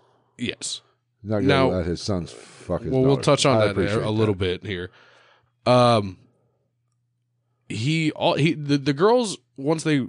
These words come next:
Speaker 1: got to a certain age, were also pushed to get jobs, usually in fast food restaurants and shit like that,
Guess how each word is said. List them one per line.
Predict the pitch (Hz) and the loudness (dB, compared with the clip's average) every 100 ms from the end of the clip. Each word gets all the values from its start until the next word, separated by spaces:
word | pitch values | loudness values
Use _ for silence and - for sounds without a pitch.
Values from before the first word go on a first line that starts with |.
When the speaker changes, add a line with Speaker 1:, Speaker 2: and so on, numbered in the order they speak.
| - 131 | -6 -2
Speaker 1:
got | 135 135 | 2 4
to | 123 | 2
a | 113 | 2
certain | 135 117 101 | 0 -2 -2
age, | 117 113 | -2 -2
were | 101 104 123 127 | -2 0 2 2
also | 127 131 - 135 131 | 0 0 0 0 0
pushed | - 127 117 - | 0 0 0 -4
to | |
get | 104 107 | -4 -4
jobs, | 98 101 92 92 92 98 | -4 -4 -4 -8 -10 -10
usually | 107 101 107 | -8 -6 -6
in | 101 98 | -8 -8
fast | 98 92 - | -8 -8 -8
food | 98 92 | -10 -10
restaurants | 90 - 92 92 | -12 -12 -12 -12
and | 92 | -10
shit | - 82 | -10 -12
like | 90 | -14
that, | 92 87 | -14 -14